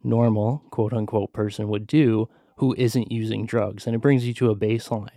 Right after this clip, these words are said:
So once you're at a baseline, then you can have normal experiences in your life. You can have, you can just do anything that a person who doesn't have M A T or anything in their system, you can do all those same things.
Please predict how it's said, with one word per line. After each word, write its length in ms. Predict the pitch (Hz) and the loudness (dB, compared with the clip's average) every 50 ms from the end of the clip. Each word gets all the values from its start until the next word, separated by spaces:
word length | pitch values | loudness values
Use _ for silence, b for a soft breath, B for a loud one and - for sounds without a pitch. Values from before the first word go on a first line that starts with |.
| - | -8
So 180 | - - 123 113 | -2 0 2 2
once 200 | 143 123 - - | 2 0 0 2
you're 100 | 123 113 | 2 2
at 60 | 107 | 2
a 60 | 107 | 2
baseline, 640 | 113 139 175 185 - - 131 120 120 120 120 123 123 | 2 2 2 2 2 2 2 2 2 2 0 -2 0
then 260 | - 131 139 143 139 | 2 2 4 4 4
you 120 | 131 127 127 | 2 2 2
can 160 | - 123 117 | 0 -4 -2
have 360 | 113 113 107 110 113 113 - | -2 -2 -2 -2 -4 -4 -4
normal 340 | 127 117 113 113 113 113 110 | -4 -2 -2 -2 -2 -2 -4
experiences 880 | 107 - - - 170 165 160 160 151 147 - - 160 151 147 143 127 | -6 -6 -4 0 2 4 6 6 6 4 4 6 6 6 6 6 4
in 160 | 143 - 143 143 | 0 2 4 4
your 120 | 143 139 | 6 6
life. 340 | 135 135 135 131 131 123 - | 6 6 6 6 4 2 0
You 60 | 123 | -4
can 140 | 113 120 113 | -4 -4 -2
have, 440 | 113 113 117 113 113 110 107 - - _ _ | -2 0 0 0 0 0 -2 -4 -6 _ _
you 160 | - - 135 120 | -10 -8 -8 -6
can 140 | - 123 | -4 -2
just 380 | 113 123 120 117 - - 127 113 | 0 0 0 0 -2 -10 -12 -6
do 260 | 110 123 151 147 123 | -2 0 2 2 4
anything 360 | 120 123 127 117 123 123 120 | 4 4 4 4 4 2 4
that 140 | 120 117 113 | 4 4 2
a 80 | 110 104 | 2 0
person 360 | - 123 117 107 - 117 110 | 0 -2 -2 0 0 -2 -2
who 440 | 104 107 113 110 110 107 107 104 _ - 127 113 | -2 0 0 0 0 0 -2 -4 _ -8 -10 -4
doesn't 520 | 110 120 120 123 117 120 120 110 110 - - _ _ _ _ _ _ - | 0 2 2 2 2 0 0 0 -2 -2 -6 _ _ _ _ _ _ -14
have 320 | - - 113 110 104 101 | -6 -2 0 0 0 0
M 160 | 107 110 110 | 0 0 0
A 120 | 110 107 107 | -2 -2 -4
T 420 | - - 113 107 104 104 107 113 127 - | -4 -4 -4 -4 -2 -4 -4 -6 -6 -4
or 100 | 117 110 | -4 -2
anything 360 | 104 110 113 107 - 120 113 | 0 0 -2 0 0 0 0
in 80 | 110 107 | 0 0
their 100 | 110 104 | -2 -2
system, 380 | - - 107 - - 117 113 | -2 -4 -4 -2 0 0 0
you 80 | 117 113 | 0 0
can 140 | 113 117 110 | 0 0 0
do 120 | 110 107 | 2 2
all 140 | 104 107 104 | 2 2 0
those 180 | 92 104 107 - | -2 -4 -6 -6
same 240 | - 104 98 101 | -6 -6 -6 -6
things. 480 | 101 - 156 151 120 - - - - - | -4 0 0 0 0 -2 -8 -20 -20 -20